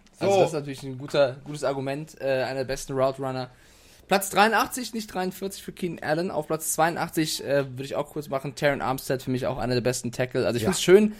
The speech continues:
Speaker 1: dass in so Listen auch mal Spieler gewürdigt werden auf jetzt nicht in Skill-Positionen, äh, weil die darf man nicht vergessen, weil ohne die würden die Spieler auf den Skill-Positionen nicht so gut aussehen.
Speaker 2: Deswegen kommen wir jetzt
Speaker 1: So.
Speaker 2: zu einer Skill-Position. An einundachtzig,
Speaker 1: Ja.
Speaker 2: Greg Olsen.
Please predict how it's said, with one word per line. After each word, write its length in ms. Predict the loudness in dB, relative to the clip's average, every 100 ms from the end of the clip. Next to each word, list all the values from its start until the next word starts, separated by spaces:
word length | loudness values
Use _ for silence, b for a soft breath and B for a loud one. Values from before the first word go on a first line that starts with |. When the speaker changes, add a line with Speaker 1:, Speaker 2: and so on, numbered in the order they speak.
| B -6
Speaker 1:
dass 160 | -2
in 80 | -2
so 160 | -2 -2
Listen 320 | -2 -2 -2
auch 120 | 0
mal 120 | -2
Spieler 320 | -6 -2 0
gewürdigt 440 | 0 0 -4 -4 0
werden 240 | 0 2
auf 280 | 0 0 -4 -10
jetzt 260 | -4 -2 -2
nicht 120 | -2
in 80 | -4
Skill-Positionen, 1040 | -2 -2 0 -2 -2 -4 -2 0 0 -4 -2
äh, 160 | 2
weil 100 | 2
die 80 | 2
darf 220 | 2 2
man 60 | 0
nicht 120 | -6
vergessen, 400 | -4 -4 -2 0
weil 160 | 2 2
ohne 240 | 2 2
die 180 | 2 4
würden 200 | 4 2
die 100 | -2
Spieler 300 | 0 4 4
auf 80 | 4
den 80 | -4
Skill-Positionen 680 | -2 0 0 -2 0 0
nicht 120 | 0
so 80 | 0
gut 100 | 4
aussehen. 320 | 6 4 -2 -8 -10
Speaker 2:
Deswegen 240 | -6 -4 0
kommen 180 | 2
wir 100 | 4
jetzt 80 | 4
Speaker 1:
So. 40 | 2
Speaker 2:
zu 80 |
einer 120 | -2 -8
Skill-Position. 680 | -8 -8 -8 -10 -8 -6
An 100 | -6
einundachtzig, 840 | -4 0 0 0 -4 -10 -10 -10 -12
Speaker 1:
Ja. 60 | -4
Speaker 2:
Greg 360 | -2 -2 -6 -4
Olsen. 440 | 0 0 0 -10